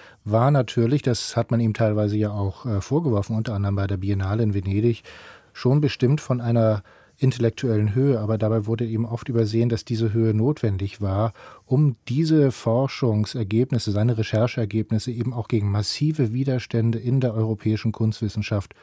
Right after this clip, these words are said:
überhaupt zu verankern. Und ja, das ist ihm gelungen, nicht zuletzt deshalb, weil sein Engagement in dieser Sache eben auch authentisch war und ist und ihm ja sozusagen mit seiner eigenen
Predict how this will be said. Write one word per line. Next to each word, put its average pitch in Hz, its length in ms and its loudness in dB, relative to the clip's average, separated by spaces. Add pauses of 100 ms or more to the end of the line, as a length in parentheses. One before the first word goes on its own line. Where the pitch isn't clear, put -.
(180)
überhaupt 110 400 0
zu - 80 -4
verankern. 117 600 0
Und 110 180 0 (320)
ja, 110 220 2
das 107 180 -2
ist 131 140 -4
ihm 117 160 2
gelungen, 104 360 2
nicht 117 160 0
zuletzt 104 360 -2
deshalb, 107 340 0
weil 131 480 4 (400)
sein 104 320 0
Engagement 113 720 0
in 113 180 0
dieser 113 240 2
Sache 107 240 -2
eben 113 280 -2
auch 110 160 -6
authentisch 110 580 -2
war 101 220 0
und 104 160 -2
ist 113 340 -4
und 107 220 0 (420)
ihm 113 520 2
ja 110 300 2
sozusagen 107 420 -2
mit 104 100 0
seiner 107 240 0
eigenen 110 400 2